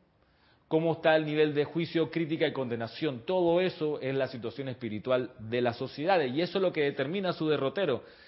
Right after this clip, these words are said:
Que sea un sistema capitalista, comunista, uno más eficiente que otro, uno permite acumular riqueza, otro la destruye, lo que tú quieras, pero al final del día, lo que está en juego es la actitud frente a la vida, cómo se encara la vida.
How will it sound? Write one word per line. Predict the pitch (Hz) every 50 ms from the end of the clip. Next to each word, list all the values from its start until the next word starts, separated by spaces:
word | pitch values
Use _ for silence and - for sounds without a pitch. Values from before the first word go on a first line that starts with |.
| - _ _
Que | - 120 120
sea | - - 160 165 165 165
un | 156 143
sistema | - 147 - - - 170 160 160
capitalista, | 135 131 117 120 120 107 117 139 165 160 - 143
comunista, | 123 127 123 120 120 139 165 151 - - 143 131 - - - - - _
uno | - 139 147 147
más | 139 147 147 147
eficiente | 131 123 127 110 135 147 127 135 127
que | 117 120
otro, | 131 156 165 156 143 135 127
uno | 127 120 135 143 151 143
permite | - 135 131 147 143 151
acumular | 139 120 131 127 127 135 143 131
riqueza, | 131 123 120 156 147 151
otro | 143 131 135 139
la | 135
destruye, | 127 120 110 - 170 170 165 151 139
lo | 135 147
que | 156 175
tú | 160 160 180 165
quieras, | 180 185 156 127 110 104 - -
pero | - 139 135 135 135 135 - - - - _ _ _ _
al | 123 127 127 131 123
final | - 139 143 160 185 202 196 185
del | 180 175 170
día, | 175 196 185 143 120 104 92 - - - - - - _ _ _ _
lo | - 127 127
que | 123 127
está | 120 - 175
en | 175
juego | - - - 196 190 165 123 113 104 - -
es | 127 139 135
la | 135 127
actitud | 123 - - 123 123 113 - - 196 208 208 - -
frente | 156 156 160 165 156 139 165
a | 156
la | 143 127 123
vida, | 139 139 131 123
cómo | - 139 147 147 139
se | - 135
encara | 127 120 117 98 - - 151 156 165 170 160
la | 160 156
vida. | 156 147 127 110 95 87 -